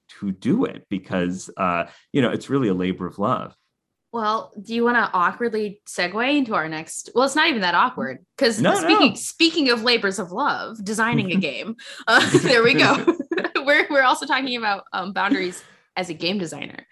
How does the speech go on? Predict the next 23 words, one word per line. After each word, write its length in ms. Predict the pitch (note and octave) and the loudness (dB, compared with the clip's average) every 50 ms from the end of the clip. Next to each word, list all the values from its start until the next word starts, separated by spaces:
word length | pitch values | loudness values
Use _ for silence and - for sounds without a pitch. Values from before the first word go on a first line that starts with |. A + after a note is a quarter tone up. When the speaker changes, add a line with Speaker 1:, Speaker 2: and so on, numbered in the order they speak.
| - - - - - _ _ | -20 -20 -20 -20 -20 _ _
Speaker 2:
this 160 | D#3+ E3+ - | -4 -4 -4
episode, 480 | - - - - - - - - - - _ _ _ _ _ _ _ _ - | -8 -10 -12 -12 -10 -8 -8 -8 -10 -14 _ _ _ _ _ _ _ _ -6
uh, 20 | |
and 300 | F3+ E3 D3+ - - D#3 | -4 -4 -4 -4 -4 -6
Speaker 1:
Right. 260 | D3+ - - - - - _ _ - | -6 -6 -8 -12 -16 -16 _ _ -4
Speaker 2:
I, 240 | - D#3+ D3+ C#3 - | -2 -2 -2 -4 -6
uh, 40 | - - - _ _ _ _ _ _ _ _ - | -10 -14 -18 _ _ _ _ _ _ _ _ -12
I, 120 | E3 D#3 | -10 -8
I'm 180 | - - D#3+ D#3 | -8 -8 -8 -8
curious 480 | D#3 - - E3+ E3 E3 D#3+ D#3 - D#3+ | -6 -4 -2 0 0 0 0 -2 -4 -6
about, 440 | D#3 D3+ C#3+ C#3+ C#3+ D3 - - | -4 -2 -2 -2 -2 -4 -6 -8
um, 440 | - C#3+ C#3+ C#3 C3+ C3+ C3+ B2+ - _ _ _ _ _ _ _ _ _ - - - _ _ _ _ - | -8 -8 -6 -6 -8 -8 -12 -16 -18 _ _ _ _ _ _ _ _ _ -16 -16 -16 _ _ _ _ -6
uh, 240 | C#3+ F3+ F#3 - - - _ _ | -2 -2 -2 -2 -4 -10 _ _
was, 320 | - G#3 A3+ A#3+ A#3 A3+ - - | -2 2 2 2 2 2 -2 -2
was 180 | A3 A#3 A3 | -2 -2 0
this 300 | A3+ C#4 D#4+ D4 - - | 0 -2 -2 -2 -4 -6
your 240 | A3+ A#3 C4+ C4 C#4 | -2 0 0 0 2
topic 320 | C4+ - C4 C4+ C#4+ B3+ | 2 0 0 0 -2 -8
that 100 | - - | -12 -12
you 160 | - B3+ C#4 C4 | -10 -10 -8 -4
brought 220 | C#4 D4 C#4+ C#4 | -2 0 0 0
up, 160 | D4 D4+ D4 - - | 0 -4 -4 -6 -4
Jeff, 280 | - C#4 C#4+ C#4+ - | -2 -2 -2 -2 -6